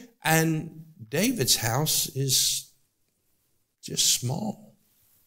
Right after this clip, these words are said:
But note who was stronger.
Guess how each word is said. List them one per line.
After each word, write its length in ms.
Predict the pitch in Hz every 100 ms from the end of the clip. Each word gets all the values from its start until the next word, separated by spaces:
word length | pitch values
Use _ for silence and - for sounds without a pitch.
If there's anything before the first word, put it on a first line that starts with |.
| _ _ _ _ _ _ _ _ _ _ _ _ _ _ _ _ _ _ _ _ _ _ _ _ _ -
But 200 | 170 156
note 260 | 160 175
who 160 | 143 185
was 140 | 190
stronger. 580 | - 196 220 262 - -